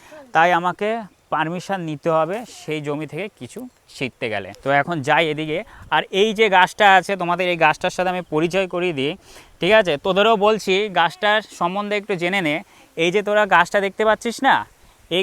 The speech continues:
গাছটার নাম হচ্ছে তোর পার্থেনিয়াম। এই গাছটা বলতে পারিস একটা জলজান্ত ক্যান্সারের গাছ। তোরা হয়তো জানিস না কেন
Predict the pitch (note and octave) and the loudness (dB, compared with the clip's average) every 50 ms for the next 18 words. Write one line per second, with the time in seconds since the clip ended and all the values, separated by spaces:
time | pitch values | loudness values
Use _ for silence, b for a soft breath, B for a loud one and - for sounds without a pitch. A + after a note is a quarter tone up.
0 | F3 F3 D#3+ F3 - - G#3+ G#3 G3 F#3+ F#3 F#3 F#3+ G3+ F#3 - G#3+ G3+ A3 G3+ | 4 6 6 4 4 2 0 0 2 4 2 4 2 0 -2 -2 -2 -2 -2 0
1 | - E3+ E3 E3+ - - G3+ G3+ F3+ C#3+ A2 F#2+ G2+ - _ _ _ - D#3+ E3+ | 4 4 4 4 4 0 -4 -2 -2 -2 -2 -4 -6 -10 _ _ _ -6 -4 -4
2 | F3+ D#3 D#3+ D3+ D3+ - - - G3+ G3 F3+ F#3 F3+ F3 G3+ G3 G3 G3 G#3+ G#3 | 0 2 2 2 2 2 0 0 0 0 2 0 0 0 0 0 2 2 0 0
3 | - E3 - - G3 F3 C3+ C#3 D3+ D#3 E3 D#3+ D#3+ F3+ F3+ F3+ F3+ G3+ G#3 - | 0 -2 0 0 -2 -2 0 0 2 2 2 0 0 -2 -2 -2 -2 -6 -4 -4
4 | - D3 D3 D3+ D3 D#3+ D#3 D#3 C#3+ A#2+ A2 G2+ G#2+ - - - b b b b | -2 -4 -4 -2 -2 -2 -2 -2 -2 -4 -6 -10 -14 -16 -20 -20 b b b b
5 | b b - D#3 F3 E3+ F3+ F3 G3 F#3 D3+ D#3 D3 E3 G3 F#3+ - D#3+ C#3 C3 | b b 2 4 4 4 4 2 0 0 0 2 0 0 -2 -6 -6 -4 -4 -4
6 | D#3 E3 - - D#3+ E3+ | -4 -6 -4 -2 -2 0